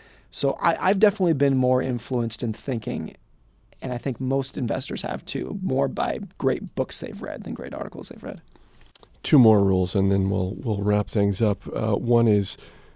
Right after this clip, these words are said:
Speaker 2: "You're only diversified when some of your investments perform worse than others."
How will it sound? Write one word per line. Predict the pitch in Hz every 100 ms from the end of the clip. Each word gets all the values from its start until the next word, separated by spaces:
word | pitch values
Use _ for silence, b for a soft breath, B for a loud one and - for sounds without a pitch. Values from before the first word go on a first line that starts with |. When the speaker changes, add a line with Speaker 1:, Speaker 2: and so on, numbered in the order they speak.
| B
Speaker 2:
"You're | 120 113
only | 127 156 180
diversified | 139 123 117 110 110 98 95 98 - -
when | 120 110
some | - - 165 143
of | 104
your | 104 98
investments | 98 104 - 101 92 - -
perform | - 113 - - 120 98 98 -
worse | 113 107 104 101 -
than | - 131 110
others." | 101 - - -